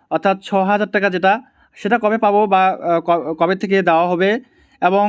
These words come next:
আহ, বাকি ডিস্ট্রিক্টগুলোতে কবে অ্যালটমেন্ট পাবলিশড হবে সবটাই বিস্তারিতভাবে জানার চেষ্টা রাখবো। তো অবশ্যই বন্ধুরা ভিডিওটাকে একটুও স্কিপ না করে শুরু থেকে শেষ পর্যন্ত খুব ভালো করে দেখবে। আর যে সকল বন্ধুরা এই চ্যানেলটি তো নতুন এসছো অবশ্যই চ্যানেলটিকে সাবস্ক্রাইব করে পাশে থাকবে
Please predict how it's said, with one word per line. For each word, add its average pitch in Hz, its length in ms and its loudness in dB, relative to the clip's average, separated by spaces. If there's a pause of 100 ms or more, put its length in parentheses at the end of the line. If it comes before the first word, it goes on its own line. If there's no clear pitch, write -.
(100)
আহ, 180 300 2
বাকি 151 300 -2
ডিস্ট্রিক্টগুলোতে 220 540 0
কবে 202 180 0
অ্যালটমেন্ট 185 360 0
পাবলিশড 185 340 -2
হবে 196 160 0
সবটাই 202 340 -2
বিস্তারিতভাবে 185 520 0
জানার 165 200 0
চেষ্টা 170 260 -8
রাখবো। 180 220 -2
তো 185 100 0
অবশ্যই 170 280 0
বন্ধুরা 180 240 0
ভিডিওটাকে 165 380 -2
একটুও 190 280 -2
স্কিপ 190 260 -12
না 185 100 -2
করে 190 220 -2
শুরু 170 180 -4
থেকে 175 200 -8
শেষ 165 200 -10
পর্যন্ত 170 280 -6
খুব 160 140 -10
ভালো 151 180 -2
করে 170 140 -2
দেখবে। 170 260 -2 (420)
আর 190 100 0
যে 202 100 -2
সকল 247 180 -2
বন্ধুরা 240 340 2
এই 202 200 0
চ্যানেলটি 208 260 0
তো 208 100 -2
নতুন 190 260 -2
এসছো 208 180 -2
অবশ্যই 202 280 -2
চ্যানেলটিকে 190 280 -2
সাবস্ক্রাইব 190 400 -2
করে 190 160 -2
পাশে 175 220 -2
থাকবে 196 320 0